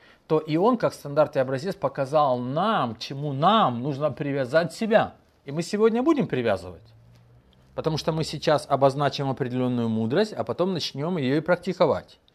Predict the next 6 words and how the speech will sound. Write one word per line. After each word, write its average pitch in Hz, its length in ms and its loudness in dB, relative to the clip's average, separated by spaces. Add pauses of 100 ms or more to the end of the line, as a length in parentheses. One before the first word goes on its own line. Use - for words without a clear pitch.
(400)
Итак, - 260 8
Сын 311 260 2
Божий 208 320 6
Иисус 151 480 -2 (1120)
исполнял 240 540 6
миссию, 185 680 0